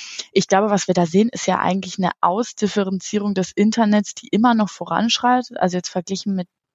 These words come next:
dem Zeitpunkt, wo das Internet irgendwann mal angefangen hat. Und eigentlich wird ja das Internet immer mehr nur zu so einer, ja, zu so einem Spiegel des echten Lebens, was auch wahnsinnig komplex ist und vielseitig und, ne?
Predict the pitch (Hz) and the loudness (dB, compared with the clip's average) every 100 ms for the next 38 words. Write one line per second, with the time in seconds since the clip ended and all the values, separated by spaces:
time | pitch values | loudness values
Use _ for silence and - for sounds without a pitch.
0 | _ - 175 202 214 208 - 190 190 190 | _ -2 2 4 4 2 0 -4 -2 -4
1 | 180 180 170 185 185 175 - 175 180 175 | -2 -2 -2 0 2 2 0 -2 -2 -2
2 | 175 - 220 247 254 254 254 254 - - | -2 0 0 0 2 2 2 0 -6 -12
3 | - - - 180 - 220 - - 208 220 | -14 -16 -6 -2 0 0 0 -2 2 2
4 | 220 220 _ _ - 175 - 220 220 220 | 2 -2 _ _ -4 -2 0 2 2 2
5 | 208 - 208 214 214 - - 180 180 196 | 2 0 0 2 0 -2 -6 -4 0 2
6 | 202 196 196 - 185 175 175 180 180 175 | 2 2 -2 -6 -10 -10 -6 -2 0 -2
7 | 170 _ _ _ _ _ _ 175 170 165 | -6 _ _ _ _ _ _ -2 -2 -4
8 | - - 180 180 - - 214 220 202 190 | -8 -6 -2 -2 -2 0 4 4 4 2
9 | - 185 - 185 170 180 175 160 175 175 | 2 -2 0 -4 2 2 2 -2 -4 0
10 | 175 175 170 175 175 175 165 - 175 170 | 2 2 2 2 2 -2 -4 -4 -6 -2
11 | 170 165 - 175 156 - 165 156 - - | -2 -2 -2 -4 -4 -6 -6 -6 -8 -12
12 | - 185 170 165 165 160 - - 156 151 | -10 -8 -2 -2 0 -4 -6 -6 -8 -8
13 | - 202 | 0 2